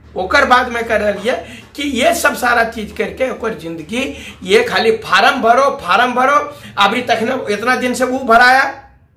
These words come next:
एक तो टकवा जे है से देता है पच्चीस हजार, इहो घटा देलकै। और तेरो नतीजा करब करो, तेरो नतीजा, पुलिस के बहाली तेरो नतीजा, और एकरो बहाली तेरो नतीजा। और last में नी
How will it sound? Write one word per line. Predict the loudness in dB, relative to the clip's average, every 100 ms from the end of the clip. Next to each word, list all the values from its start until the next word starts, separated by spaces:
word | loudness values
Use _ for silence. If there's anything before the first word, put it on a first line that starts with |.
| _ _ _ _ -20 -6
एक | 4 4 4
तो | 0 0 2
टकवा | 0 0 0 4 4
जे | 4 2
है | 2 2
से | 0
देता | 0 0 0
है | 0
पच्चीस | -2 -4 -6 -8 -4
हजार, | -4 -4 -8 -12 _ _ _ _ _ _ _ _ -20 -18 -4
इहो | 4 6 6 6
घटा | 4 2 0
देलकै। | 0 -4 -8 -12 -14 -20 -4
और | -2
तेरो | -2 0 4 6 6 4
नतीजा | -4 -6 -4 -4
करब | -4 -6 -8 -10
करो, | -10
तेरो | -10 -2 2 4 4
नतीजा, | 2 -2 -2 -4
पुलिस | -4 -10 -4 -4
के | -2 -2
बहाली | 0 0 -2
तेरो | -4 -4 -4
नतीजा, | -6 -8 -6 -6 -6 -14 -6 -2
और | 2
एकरो | 2 2 0
बहाली | 0 -2 -4 -6
तेरो | -8 -8 -6
नतीजा। | -8 -12 -12 -12 -12 -16 _ 0
और | 0 0
last | 2 2 2 -2
में | -6 -4
नी | 0 0